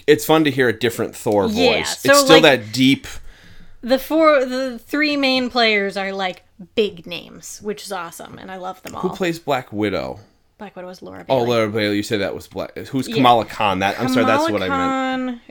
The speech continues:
Speaker 2: is Sandra Saad. Um,
Speaker 1: Is she a new person into the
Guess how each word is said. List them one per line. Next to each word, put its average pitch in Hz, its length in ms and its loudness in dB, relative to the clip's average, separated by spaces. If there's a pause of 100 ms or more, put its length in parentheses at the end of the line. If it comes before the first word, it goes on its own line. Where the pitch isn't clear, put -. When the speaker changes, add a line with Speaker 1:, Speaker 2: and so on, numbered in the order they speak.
Speaker 2:
is 220 640 -8
Sandra 254 420 -6
Saad. 180 840 -10 (720)
Um, 196 300 -8
Speaker 1:
Is 123 80 -4
she 135 180 0
a 120 40 0
new 117 140 -2
person 127 360 -8
into 131 240 -6
the 123 460 -6